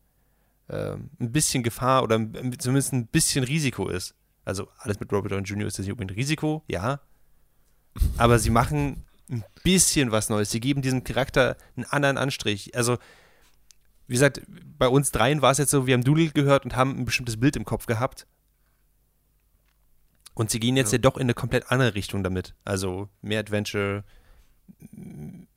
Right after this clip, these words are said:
Speaker 1: mehr auch in diese e-, emotionale Sache, mehr Gravitas und so. Also ich finde es durchaus, durchaus spannend. Ähm,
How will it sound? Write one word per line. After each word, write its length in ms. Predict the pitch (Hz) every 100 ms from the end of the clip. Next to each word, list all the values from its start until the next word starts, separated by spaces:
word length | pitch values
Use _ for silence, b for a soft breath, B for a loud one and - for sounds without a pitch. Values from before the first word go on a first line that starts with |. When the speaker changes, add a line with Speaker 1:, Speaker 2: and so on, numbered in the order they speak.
| _
Speaker 1:
mehr 360 | 127 113 113 110
auch 80 | 113
in 120 | 110
diese 160 | 104
e-, 360 | 117 110 110 117
emotionale 500 | 110 107 120 92 101
Sache, 260 | 104 104 104
mehr 160 | 107
Gravitas 540 | 101 90 104 107 104 104
und 100 | 104
so. 120 | 110
Also 160 | 104
ich 120 | 117 -
finde 300 | - 202 214
es 100 | -
durchaus, 600 | 185 170 170 - - - _ _ _ _ - _ _ _ -
durchaus 420 | 151 143 139 139
spannend. 600 | - - 110 95 82 - _ _ _ _ _ _ _ _ _ b b b b b b b b b -
Ähm, 540 | 135 135 131 131 123